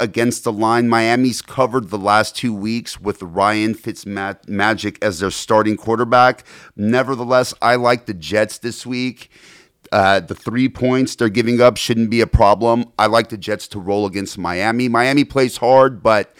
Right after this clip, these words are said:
they just don't have the personnel to match the Jets. This is a must-win, get-right game for them. Uh, and I'm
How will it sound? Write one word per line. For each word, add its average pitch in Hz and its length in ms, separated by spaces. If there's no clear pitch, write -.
they 110 120
just 110 240
don't 117 180
have 104 240
the 98 60
personnel 101 640
to - 100
match 90 380
the 87 100
Jets. 90 540
This 101 180
is 101 100
a 107 60
must-win, 104 880
get-right 110 520
game 104 220
for 127 140
them. 120 420
Uh, 95 400
and 98 460
I'm 92 400